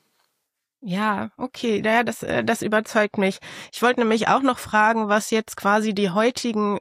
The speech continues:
Fitness-Apps unterscheidet von den damaligen Kalorientabellen. Also f-, basieren die eigentlich auf dem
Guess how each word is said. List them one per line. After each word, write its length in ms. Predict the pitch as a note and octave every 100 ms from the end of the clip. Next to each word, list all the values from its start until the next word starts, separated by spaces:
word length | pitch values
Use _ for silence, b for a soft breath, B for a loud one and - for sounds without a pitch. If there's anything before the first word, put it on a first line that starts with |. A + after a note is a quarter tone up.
| -
Fitness-Apps 1200 | - - - A3+ G#3 - F#3 G#3 - - - - -
unterscheidet 840 | F#3+ G3+ G3 - G3 G3 G#3 G3
von 240 | - F#3+ F#3+
den 460 | F#3 F3+ F3+ F3+ -
damaligen 1040 | F3+ G3 G3 F#3 F#3 F3+ F3+ F3+ F3 F3+
Kalorientabellen. 1500 | - F#3 F3+ E3+ F#3 G#3 F#3+ - E3 E3 D#3+ D#3+ D#3+ D#3+ E3
Also 360 | - D#3+ D#3+ E3+
f-, 360 | - - - -
basieren 840 | - F#3+ G3 G#3 F#3+ F#3+ G3+ G#3+
die 140 | G3 F3
eigentlich 400 | F3+ A3+ G3+ G3
auf 100 | -
dem 220 | G3